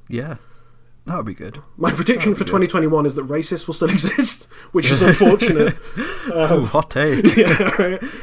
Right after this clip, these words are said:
Speaker 2: Um, uh, I, my, my, my, my, let's, let's change my prediction. I hope I get to have a conversation about this in person with someone and get to punch them in the face.
Speaker 1: Yeah.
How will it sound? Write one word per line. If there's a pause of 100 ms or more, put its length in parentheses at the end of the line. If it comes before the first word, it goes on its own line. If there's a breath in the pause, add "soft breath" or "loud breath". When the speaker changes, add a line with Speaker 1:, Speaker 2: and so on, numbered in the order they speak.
(140 loud breath)
Speaker 2:
Um, (540 loud breath)
uh, (340)
I,
my,
my,
my, (220)
my,
let's,
let's
change
my
prediction.
I
hope
I
get
to
have
a
conversation (240 loud breath)
about
this
in
person
with
someone
and
get
to
punch
them
in
the
face. (920 soft breath)
Speaker 1:
Yeah.